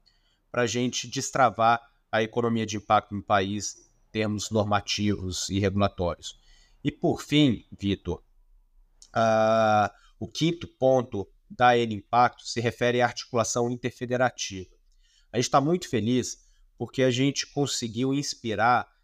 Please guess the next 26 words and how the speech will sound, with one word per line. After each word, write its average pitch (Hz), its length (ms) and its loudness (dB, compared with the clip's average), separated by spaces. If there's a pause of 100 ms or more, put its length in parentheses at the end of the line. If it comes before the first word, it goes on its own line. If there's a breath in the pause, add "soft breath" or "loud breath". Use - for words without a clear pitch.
(140)
dez 143 460 0
governos 120 640 -4
estaduais 127 800 0 (720)
que 170 360 -6 (180)
propuseram, 135 880 0
instituíram 131 840 -2 (420)
leis 143 720 -2
estaduais 135 1080 2
de 127 140 -2
impacto - 560 2
nos 123 120 -8
seus 120 180 -2
respectivos - 600 -6
estados. - 540 0
Isso - 160 -8
começou 147 320 0
com - 100 -2
o 117 40 0
Rio 113 100 0
Grande 107 360 -2
do 90 60 -12
Norte, 120 380 2
no 101 80 -6
governo 104 400 -2
da 101 100 -2
governadora 98 580 -4